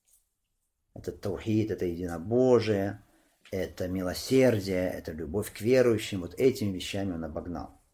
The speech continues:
Понятно или нет? То есть внешнему человеку может быть много деяний, но сердце при этом у человека пустое. Надо этого остерегаться. Вот этим люди, которые, многие, молодые люди такие есть. Вроде, ну, такая ревностность.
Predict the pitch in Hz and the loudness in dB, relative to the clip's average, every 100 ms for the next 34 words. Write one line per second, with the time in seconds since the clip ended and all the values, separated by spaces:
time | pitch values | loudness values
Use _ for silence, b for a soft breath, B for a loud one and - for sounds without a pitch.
0 | _ - 98 123 110 87 82 80 78 b | _ -8 -4 -2 -2 -4 -4 -8 -10 b
1 | b _ 98 120 117 - 104 92 107 110 | b _ -2 0 0 0 -2 0 0 2
2 | 120 110 107 123 151 123 98 98 127 156 | 0 0 0 2 4 4 2 2 2 2
3 | 170 - 98 85 107 110 110 123 - _ | -2 -6 -6 -4 -2 -2 -2 -10 -10 _
4 | _ - 90 90 101 - 90 - - 82 | _ -4 -2 -2 -6 -4 -6 -8 -12 -14
5 | - 76 - _ _ _ 90 87 95 110 | -8 -8 -8 _ _ _ -6 0 0 2
6 | 92 - 90 90 92 82 - - - _ | 0 -2 -2 -2 0 -2 -4 -12 -14 _
7 | - 92 92 90 127 147 143 - - 95 | -2 -2 -2 0 2 4 4 2 -2 -8
8 | 95 95 85 71 82 120 175 107 - 67 | -4 -2 -4 -8 -6 0 2 2 -2 -8
9 | 73 85 90 120 90 78 73 - - 65 | -8 -6 -2 0 0 -4 -8 -12 -12 -12
10 | - - _ _ 110 139 262 226 214 214 | -12 -16 _ _ -2 8 8 8 6 8
11 | 180 - 240 151 139 147 110 101 - 78 | 6 12 12 12 12 6 6 0 -4 -10
12 | - - | -12 -14